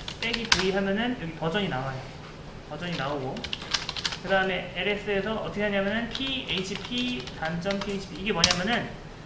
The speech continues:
이 녀석을, 그러니까 점 피에이치피로 끝나는 파일은 피에이치피 파일인데, 얘를 실행하려면은 피에이치피 이렇게, 이렇게 실행하셔야 돼요. 그럼 얘가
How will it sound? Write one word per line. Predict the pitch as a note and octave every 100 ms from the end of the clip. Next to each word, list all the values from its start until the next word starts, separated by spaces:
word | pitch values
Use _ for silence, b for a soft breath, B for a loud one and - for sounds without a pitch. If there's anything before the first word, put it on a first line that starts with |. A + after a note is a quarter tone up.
| - - - - - - - - - - - - - - - - -
이 | G#3 A3+ B3+ B3+ B3+ B3+
녀석을, | A3+ E3+ E3+ F#3+ F#3+ G#3+ G#3+ A3 - - - - - - - - - -
그러니까 | - D#3+ - - - - - - - - - - -
점 | D4+ D#4+
피에이치피로 | - E4 E4 - - D4+
끝나는 | D4+ C#4+ C#4 C4
파일은 | B3 A#3 A3
피에이치피 | A3 D4+ C#4+ -
파일인데, | B3+ A#3+ G#3 A#3 A3
얘를 | E3+ A#3
실행하려면은 | A3+ B3 C4+ A#3+ A3+ A3+ C4+ D4 -
피에이치피 | - D#4 D4 - - C#4
이렇게, | F#3+ G#3 G3+ C3+ -
이렇게 | A#3 - B3
실행하셔야 | A3 G3+ E3+ D3
돼요. | B2+ C3
그럼 | F3
얘가 | D#3+ F#3+ B3 -